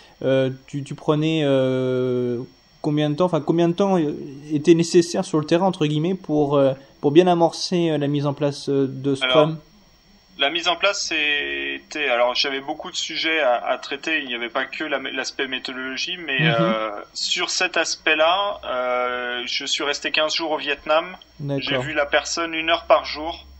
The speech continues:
Speaker 1: Mhm.
Speaker 2: euh, sur le sujet, euh, pendant, bah, la première semaine. Et la
Speaker 1: Mhm.
Speaker 2: deuxième semaine était le démarrage, euh, et la préparation du démarrage de toutes les équipes.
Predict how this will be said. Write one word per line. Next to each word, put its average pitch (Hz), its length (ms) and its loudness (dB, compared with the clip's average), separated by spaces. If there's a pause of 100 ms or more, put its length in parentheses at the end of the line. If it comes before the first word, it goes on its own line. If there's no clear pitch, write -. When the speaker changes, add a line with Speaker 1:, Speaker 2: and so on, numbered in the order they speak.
(160)
Speaker 1:
Mhm. 143 220 -4
Speaker 2:
euh, 117 320 -4
sur 151 220 -6
le 139 40 -10
sujet, 143 540 -4 (520)
euh, 117 220 -4 (100)
pendant, 120 540 -2
bah, 110 140 -4
la 110 100 -2
première 131 460 -2
semaine. 147 480 -2 (180)
Et 143 80 0
la 131 120 2
Speaker 1:
Mhm. 160 40 -6
Speaker 2:
deuxième 151 320 -2
semaine 165 460 -2
était 151 340 -6
le 139 200 -6
démarrage, 139 760 0
euh, 127 200 -10
et 127 40 -10
la 123 120 0
préparation 131 600 -2
du 151 100 -10
démarrage 135 480 0
de 143 80 -10
toutes - 220 -12
les 143 180 -8
équipes. - 340 -14